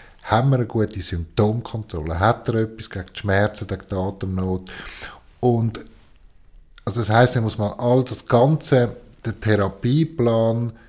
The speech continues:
anschauen und entsprechend auf die Bedürfnisse, die jetzt kommen, umstellen. Und wichtig ist auch, dass wir alle vom Gleichen reden.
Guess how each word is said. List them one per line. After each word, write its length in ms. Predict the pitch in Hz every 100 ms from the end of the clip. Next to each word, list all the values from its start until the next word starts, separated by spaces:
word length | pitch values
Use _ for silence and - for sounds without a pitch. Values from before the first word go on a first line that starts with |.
| - _ - -
anschauen 840 | 107 113 131 147 143 139 135 131 127 -
und 200 | 104 101
entsprechend 680 | 95 - 110 113 - - 101
auf 120 | -
die 240 | - 104 107
Bedürfnisse, 760 | 98 104 107 - - 98 -
die 100 | 101
jetzt 240 | 98 95 -
kommen, 320 | 92 92 92 - - -
umstellen. 680 | 101 98 - - 73 76 78 - - -
Und 180 | 98 98
wichtig 360 | 127 147 143 117
ist 100 | 110
auch, 140 | 98
dass 160 | 95 -
wir 140 | 92 - -
alle 280 | 113 123
vom 240 | 127 - 92
Gleichen 380 | - 104 - 85
reden. 340 | 87 90 78